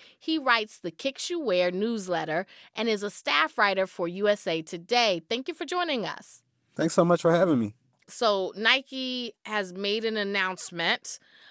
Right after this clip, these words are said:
Speaker 1: about these bots. Like, why is this such a big deal for people who love sneakers?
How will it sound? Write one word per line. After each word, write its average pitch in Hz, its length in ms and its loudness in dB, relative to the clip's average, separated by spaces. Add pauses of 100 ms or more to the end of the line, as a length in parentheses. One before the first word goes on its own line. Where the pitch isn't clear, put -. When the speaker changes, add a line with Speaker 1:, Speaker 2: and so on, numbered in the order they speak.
(220)
Speaker 1:
about 175 920 0
these 180 380 -8
bots. 180 720 2
Like, 196 180 0
why 220 380 0
is 247 220 -4
this 208 180 -2
such - 400 -2
a - 20 -8
big 165 320 -6
deal 170 300 0
for 156 160 -12
people 185 300 -10
who 160 80 -4
love 151 200 0
sneakers? 135 600 -12